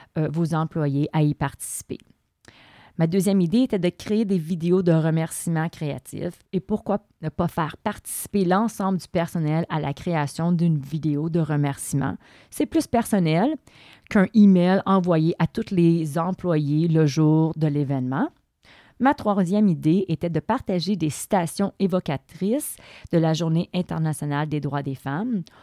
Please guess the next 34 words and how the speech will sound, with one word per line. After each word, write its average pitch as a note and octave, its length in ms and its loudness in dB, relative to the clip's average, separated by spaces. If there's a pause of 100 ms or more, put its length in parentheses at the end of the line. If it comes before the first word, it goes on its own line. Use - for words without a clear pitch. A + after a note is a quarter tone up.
(180)
On G#3+ 180 6
aime G#3+ 200 4
tous A3+ 300 -4
des F3 120 -4
citations E3 720 -4
qui F3+ 120 -6
nous E3 180 -2
inspirent. F#3+ 600 -6 (360)
Peut-être E3 400 -2
créer E3+ 220 -2
la D#3 160 2
vôtre E3 500 -4 (280)
ou G#3 220 2
partager E3+ 800 -2
avec D#3 320 -2
vos D#3 240 -4
employés E3 800 -2
et E3 100 -4
vos C#3+ 160 -6
clients E3 500 -4
une E3+ 100 2
citation E3 480 -4
connue D3 640 0
évoquant D3+ 480 0
la D#3 160 0
Journée C#3+ 400 -2
internationale C#3+ 800 -4
des C#3+ 140 -4
droits C#3+ 240 -8
des C3 140 -8
femmes. - 200 -16 (1040)
Ma B3+ 120 2
quatrième F3 380 -2
idée C3+ 220 -4